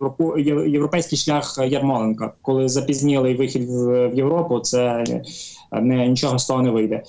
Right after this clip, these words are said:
Є, звичайно, Буяльський, є Ванат, є перспектива в тих молодих гравцях, яким, е, можна було довіряти. Я не, не розумію, чому не довіряв, е,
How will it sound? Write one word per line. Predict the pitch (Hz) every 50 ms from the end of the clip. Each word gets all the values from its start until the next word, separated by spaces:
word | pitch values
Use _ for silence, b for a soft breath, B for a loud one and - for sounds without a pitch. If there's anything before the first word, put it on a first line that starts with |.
| B B B B B
Є, | - 190 294 359 349
звичайно, | 254 220 - 220 208 185 180
Буяльський, | 165 180 220 254 254 254 240 - - 196 175
є | 190 247 240
Ванат, | 190 202 190 185 196 208 196 165 175
є | 208
перспектива | 202 214 - - - 180 - - 214 196 185 175
в | - -
тих | - 170 165 - - -
молодих | 151 160 185 190 175 147 147 175 175 135
гравцях, | 151 160 151 135 - - 151 143 139 147 - -
яким, | 139 131 135 - 196 180 180 175
е, | 160 160 160 160 156 156 156 151 147
можна | 143 147 165 180 165 156 165
було | 151 160 160 156 139
довіряти. | 151 143 151 160 180 180 185 190
Я | 180
не, | 160 147 139
не | 147 151 147 147
розумію, | 147 143 160 202 185 156
чому | - 160 151 156
не | 151 147
довіряв, | 143 143 147 147 151 151 147 135 131 135
е, | 135 135 131